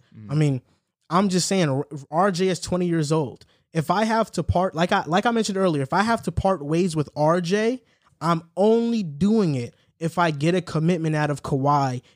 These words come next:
Speaker 2: and get that big three of Kawhi, Dame, and Randall. Other than that, I'm not parting ways with R J.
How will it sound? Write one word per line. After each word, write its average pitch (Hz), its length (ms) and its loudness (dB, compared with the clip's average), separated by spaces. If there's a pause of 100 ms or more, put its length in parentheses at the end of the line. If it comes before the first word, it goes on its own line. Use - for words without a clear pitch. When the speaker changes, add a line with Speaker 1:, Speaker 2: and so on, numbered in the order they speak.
Speaker 2:
and 135 200 -4
get 165 240 0
that 147 260 0
big 151 260 0
three 156 200 2
of 139 140 -2
Kawhi, 139 560 0
Dame, 135 280 0
and 123 140 -4
Randall. 127 420 -4 (340)
Other 214 220 2
than 220 240 0
that, 233 260 0 (300)
I'm 170 200 4
not 214 240 2
parting 214 380 0
ways 190 240 0
with 160 100 -2
R 190 260 0
J. - 320 -12